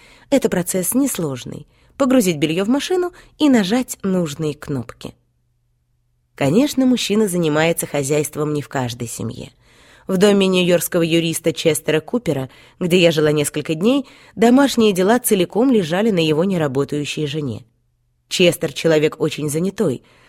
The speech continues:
Рано утром уезжал в свой офис на Уолл-стрит, возвращался поздно, а после еды до самого сна сидел с бумагами или за компьютером. Однако после нашего первого домашнего обеда, когда трапеза была закончена,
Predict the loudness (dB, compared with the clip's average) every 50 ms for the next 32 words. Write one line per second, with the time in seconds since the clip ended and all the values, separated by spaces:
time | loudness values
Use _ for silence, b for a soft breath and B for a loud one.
0 | b b b 4 4 6 6 4 4 2 0 0 0 0 0 0 0 0 -2 0
1 | 0 0 0 0 -4 -8 -4 0 0 2 2 0 0 -2 -8 -8 -6 -4 -4 -4
2 | -4 -6 -8 -8 -6 -2 -2 -2 -2 -2 -6 -6 -6 -6 -6 -8 -6 -4 -6 -4
3 | -4 -4 -8 -8 -6 -2 -2 -2 0 0 2 0 0 0 B B B B B B
4 | B -2 0 2 2 0 0 0 0 -2 0 0 0 2 0 2 2 2 0 0
5 | -2 -2 -2 0 0 -2 -4 -6 -4 -4 -2 -2 -2 -2 -4 -4 -2 0 0 0
6 | -2 -4 -4 -4 -4 -2 -2 -2 -2 -2 -4 -4 -4 -4 -4 -4 -2 -2 -2 -4
7 | -4 -6 -6 -6 -6 -6 -8 -10 -10 -8 -10 -12 -12 -12 -16 b b b b b
8 | b b b b b b b b b b 0 2 2 2 2 0 -2 -2 -4 0
9 | 0 0 0 0 -2 -2 -2 0 0 0 0 2 2 2 2 0 -2 -2 -4 -2
10 | -2 0 -2 -2 -4 -4 -4 -6 -6 -4 -4 -6 -4 -2 -2 -2 -2 -2 -4 -8
11 | B B B B B B -2 0 2 2 2 2 0 -2 -2 -2 -4 -4 -2 -2
12 | 0 -2 -2 -2 -2 0 0 0 0 0 0 0 0 0